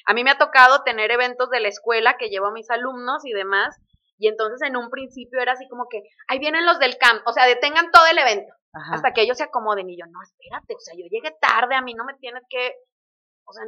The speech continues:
Speaker 1: no nos vas a recibir así como que, uy, con las
Speaker 2: Sí.
Speaker 1: fanfarrias, porque pues, se nos hizo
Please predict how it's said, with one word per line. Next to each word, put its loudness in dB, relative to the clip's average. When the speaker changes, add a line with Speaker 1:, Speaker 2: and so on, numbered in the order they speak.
Speaker 1:
no -6
nos -8
vas -6
a -4
recibir -4
así -4
como -12
que, -8
uy, 8
con -4
las 0
Speaker 2:
Sí. -4
Speaker 1:
fanfarrias, 0
porque -20
pues, -20
se -12
nos -20
hizo -18